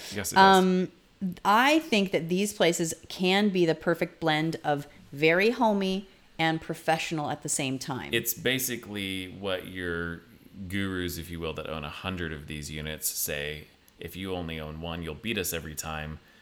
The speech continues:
Speaker 1: So it's the, it's not, I'm not gonna scale this up necessarily to dozens and dozens of them.
Speaker 2: Right.
Speaker 1: I have one, maybe two or three.
Speaker 2: Yes.
Speaker 1: And I'm gonna just do them really, really well.
Speaker 2: Yeah. And I, I would also say supplemental owners, you know, people who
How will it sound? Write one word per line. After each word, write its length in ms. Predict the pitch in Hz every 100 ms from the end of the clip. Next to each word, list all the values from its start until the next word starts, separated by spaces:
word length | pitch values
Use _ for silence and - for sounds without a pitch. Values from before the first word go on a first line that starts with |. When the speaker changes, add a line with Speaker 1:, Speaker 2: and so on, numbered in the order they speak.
| _
Speaker 1:
So 200 | - 95
it's 180 | 90 -
the, 420 | 98 98 92 90 90 - _ _ _ _ _
it's 200 | 92 - 110
not, 400 | 107 107 107 - -
I'm 120 | 101
not 140 | 98
gonna 180 | - 90 87
scale 440 | - - 117 107
this 200 | 98 92
up 160 | 104 98
necessarily 640 | 95 92 87 95 90 87
to 160 | 85 87
dozens 520 | 87 104 95 92 87
and 140 | 87 87
dozens 400 | 95 90 85 82
of 220 | 78 -
them. 180 | 80 165
Speaker 2:
Right. 240 | 151 - - - _ _ -
Speaker 1:
I 60 |
have 220 | 90 85 87
one, 400 | 92 90 87 87
maybe 260 | 82 80
two 260 | - 85 78
or 80 | 78
three. 540 | - 87 82 78 76 165
Speaker 2:
Yes. 320 | 156 123 -
Speaker 1:
And 80 | 85
I'm 60 |
gonna 120 | 82
just 260 | 78 82 90
do 180 | 85 82
them 220 | 73 71 71
really, 220 | 78 71
really 220 | 67 67 62
well. 200 | 60 57
Speaker 2:
Yeah. 200 | 160 - - - 359
And 100 | 381
I, 100 | 427 - 240
I 180 | 294
would 160 | 254 285
also 220 | 262 277
say 200 | 247 214
supplemental 760 | 214 220 202 180 160 180 226 208
owners, 360 | 202 220 226 208
you 60 |
know, 60 | 175
people 360 | - 196 175 175
who 220 | 190